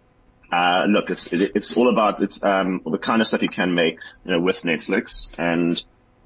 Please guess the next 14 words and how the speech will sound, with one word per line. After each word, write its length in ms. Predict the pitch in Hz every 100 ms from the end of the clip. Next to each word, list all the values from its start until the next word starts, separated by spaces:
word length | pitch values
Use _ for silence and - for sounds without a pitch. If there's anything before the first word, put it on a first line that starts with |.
| _ -
um, 140 | 90
giving 220 | 98 98
people 200 | 117 107
the 60 | 92
opportunity 760 | 85 85 - 101 101 - 87
to 380 | 82 - 87 82 - - _ _ _ _ _ _
kind 140 | -
of 40 | 87
produce 300 | 90 98 -
production. 580 | 95 87 78 - 69 69
So 120 | 101
as 180 | 101 120
you 60 |
know, 220 | 110 95